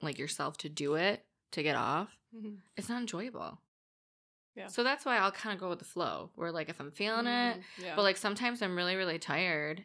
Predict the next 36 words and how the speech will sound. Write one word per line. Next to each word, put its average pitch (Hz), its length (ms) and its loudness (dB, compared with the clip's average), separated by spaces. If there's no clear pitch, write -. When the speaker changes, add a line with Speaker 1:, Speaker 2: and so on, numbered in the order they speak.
Speaker 1:
and 185 100 2
don't 190 140 4
get 165 80 -4
me 135 80 -4
wrong, 147 300 -2
I 143 100 -6
could 175 460 -8
get 151 120 -2
off 139 560 -6
at 185 60 -14
that 156 220 -2
moment, 147 580 -6
but 165 140 4
I'm 160 100 2
Speaker 2:
Mm-hmm. 156 60 -2
Speaker 1:
also 160 280 -4
like, 147 320 -2
"Uh, 196 40 -8
I'd 175 120 -6
rather - 300 -6
just, - 300 -12
like, 65 240 -8
lay 110 160 0
down 67 360 -2
and 55 200 -14
zone 156 300 -2
out 90 260 -2
until - 220 -2
I - 100 2
fall - 220 -2
asleep," - 360 2
Speaker 2:
Right, 208 100 4
Speaker 1:
you 180 40 4
know? 175 220 6
So, 180 200 4
Speaker 2:
right. 156 320 4